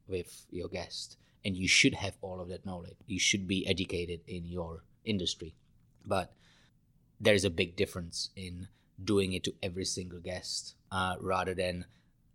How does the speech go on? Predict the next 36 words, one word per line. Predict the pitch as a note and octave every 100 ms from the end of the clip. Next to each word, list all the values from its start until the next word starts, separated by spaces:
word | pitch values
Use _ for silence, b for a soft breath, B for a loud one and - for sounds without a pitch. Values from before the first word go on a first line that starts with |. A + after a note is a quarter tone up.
| _ F#2+
really | F2+ G2+ G2+ G2 F2+
earning | G#2 F#2 F2+ F2+
your | F2 E2
trust | - F#2+ - - -
with | F#2+ E2 -
a |
person | - F#2 - F2
who | E2+
sits | - F2
in | - F2+
front | - F2
of | F2
you | E2+ E2+
before | F2 F2 G2 F2+
you | E2+ F2
jump | E2+ G2 F2 E2 - -
that, | F2+ E2+ - - -
uh, | F2+ F2 F2
gun | F2 F2 F2 -
and, | F2+ E2+ E2+ - -
and, | F2+ -
and | F#2
the | F2+
war | E2+ F2+ F#2 -
on, | F2+ F2 E2+
you | - F2
know, | E2+
speeches | - G2 F2+ F#2+ F2
about | E2 E2+ E2+
what's | F2+ -
in | - F2+ F2
the | E2+
drink | F2+ F2+ F2 E2 -
in | F2+ E2+ E2+ b b
five-minute | - F#2+ F2 - F#2 F2 E2
monologue. | F#2+ G2 E2 -